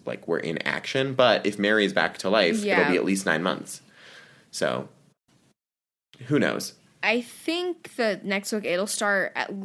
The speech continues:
Speaker 2: I, there might be a small time jump, but at least part of it, Mary's gonna still be asleep, I think, from what I remember.
Speaker 1: Well, thank
Speaker 2: But we'll
Speaker 1: goodness.
Speaker 2: see.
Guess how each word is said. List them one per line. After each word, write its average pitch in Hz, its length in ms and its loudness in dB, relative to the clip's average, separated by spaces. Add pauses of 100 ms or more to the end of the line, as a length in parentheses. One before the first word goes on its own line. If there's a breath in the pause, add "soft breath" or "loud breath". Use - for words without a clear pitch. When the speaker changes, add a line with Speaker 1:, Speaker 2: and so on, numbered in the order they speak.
Speaker 2:
I, 208 220 0
there 233 100 0
might 240 180 0
be 254 80 0
a 233 60 -2
small 196 240 -2
time 240 160 -2
jump, 247 240 -2
but - 160 -2
at 190 240 -2
least 269 320 0
part 214 220 2
of 196 100 2
it, 185 260 -2
Mary's 196 440 0
gonna 180 200 -4
still 175 200 -8
be - 160 -8
asleep, - 400 -12
I 104 60 -14
think, - 360 -16 (880 soft breath)
from 202 160 -8
what 110 80 -10
I 156 60 -10
remember. 98 400 -10
Speaker 1:
Well, 85 60 -6
thank 85 240 -4
Speaker 2:
But - 120 -2
we'll - 60 -4
Speaker 1:
goodness. - 180 -4
Speaker 2:
see. - 220 -10